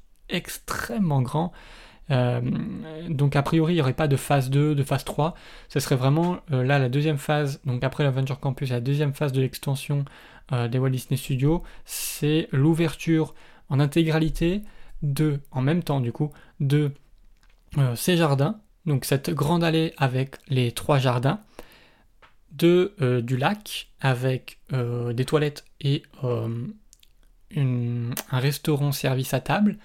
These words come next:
et du Land Frozen en même temps. C'est-à-dire que tout ça devrait ouvrir en même temps. Vous imaginez pas en fait la dinguerie que c'est. C'est-à-dire que le jour où ça va ouvrir, mais ça va être fou.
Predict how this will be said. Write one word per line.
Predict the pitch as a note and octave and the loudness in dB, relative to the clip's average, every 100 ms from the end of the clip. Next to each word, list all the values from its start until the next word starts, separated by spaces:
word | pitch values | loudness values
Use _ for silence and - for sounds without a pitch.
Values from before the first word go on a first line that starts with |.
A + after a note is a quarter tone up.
| - - - - | -20 -20 -10 2
et | A#3 B3 | 4 4
du | G3+ G3+ | 2 0
Land | G3 | 0
Frozen | F3 - F3 G3 A3 | -2 0 2 2 2
en | C#3 C3+ | 2 2
même | D3 G#3 G#3 | 4 4 2
temps. | - C3 - - | 2 -4 -6 -16
C'est-à-dire | - C#3+ C3+ | -4 -2 0
que | E3 | -2
tout | D#3+ A3+ | 0 0
ça | G#3 A#3 B3+ | 0 0 2
devrait | G#3+ D3 C#3 | 4 4 4
ouvrir | E3 D#3+ G#3 D#3+ | 4 4 2 2
en | C3+ | 6
même | C3+ D#3+ G#3+ G3 | 8 8 6 2
temps. | - D3 A#2+ | 0 -4 -2
Vous | C#3 C#3+ | -2 0
imaginez | F#3 E3+ F3 E3+ | -2 -2 -2 -2
pas | G#3 | -2
en | |
fait | - C#3 | -4 2
la | C#3+ | 2
dinguerie | C3 D3 D3+ E3 | 4 2 2 0
que | |
c'est. | - B2+ | 0 -2
C'est-à-dire | - C#3 C3+ | 2 2 2
que | D#3+ | 2
le | D3+ | 4
jour | C#3+ A#3+ | 4 4
où | G#3+ | 4
ça | - C#3+ | 4 2
va | B2+ | 2
ouvrir, | A#2+ B2+ D3 A#3 - - - - - - _ _ _ | 0 0 -2 -2 -6 -8 -20 -20 -20 -20 _ _ _
mais | C3+ B2 | 0 2
ça | C#3+ | 0
va | B2 A#2+ | 0 -2
être | - - | -4 -12
fou. | - - A#3+ F#3 | -12 2 4 4